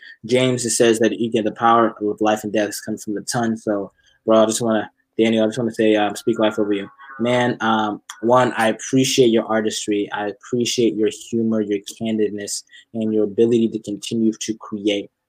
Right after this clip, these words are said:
That is one thing that I definitely value, and that's one thing that I know that, um, you are created and were meant for be, were meant to do.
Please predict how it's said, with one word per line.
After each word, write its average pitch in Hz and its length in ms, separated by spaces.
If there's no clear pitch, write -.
That 110 100
is 110 160
one 117 240
thing 117 180
that 107 100
I 101 100
definitely 107 480
value, 107 340
and 104 100
that's 101 140
one 107 200
thing 107 220
that 98 180
I 107 100
know 110 220
that, 101 200
um, 101 480
you 110 380
are 101 180
created 113 540
and 110 100
were 110 60
meant 107 220
for - 140
be, 110 380
were 113 140
meant 123 260
to 104 100
do. 113 360